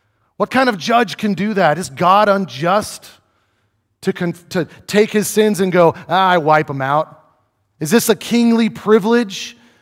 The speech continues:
David, because he's the king and he's in charge and he's a male, he gets his sins wiped away? No, we have to remember what the Bible says. Romans three twenty-five.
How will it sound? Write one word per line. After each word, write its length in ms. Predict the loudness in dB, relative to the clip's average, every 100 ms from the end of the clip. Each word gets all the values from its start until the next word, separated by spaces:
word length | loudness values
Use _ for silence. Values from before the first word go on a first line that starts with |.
| _ _
David, 400 | 0 0 2 -2
because 280 | -2 -4 -2
he's 180 | -2 -2
the 100 | -4
king 460 | -4 -4 -2 -2
and 100 | -4
he's 200 | -4 -4
in 100 | -6
charge 540 | -6 -6 -4 -2 -2 -4
and 100 | -4
he's 140 | -2
a 80 | -4
male, 600 | -4 -2 0 0 0 -4 -14
he 160 | -6 -4
gets 240 | 0 0
his 180 | 0 -4
sins 380 | -2 -4 -4 -4
wiped 340 | -4 -6 -6
away? 460 | -8 -4 -4 -6 -12 _ _ _ _ _ _ _ _ -14
No, 300 | -8 -6 -6
we 160 | -8 -6
have 180 | -6 -4
to 80 |
remember 380 | -8 -4 -4 -4
what 220 | -6 -6
the 100 | -8
Bible 600 | -10 -6 -4 -4 -8 -12 -16 _
says. 800 | -20 -12 -10 -10 -12 -18 -20 -20 _ _ _ _ _
Romans 380 | -8 -6 -8 -10
three 300 | -12 -10 -10
twenty-five. 840 | -12 -12 -12 -12 -10 -10 -12 -18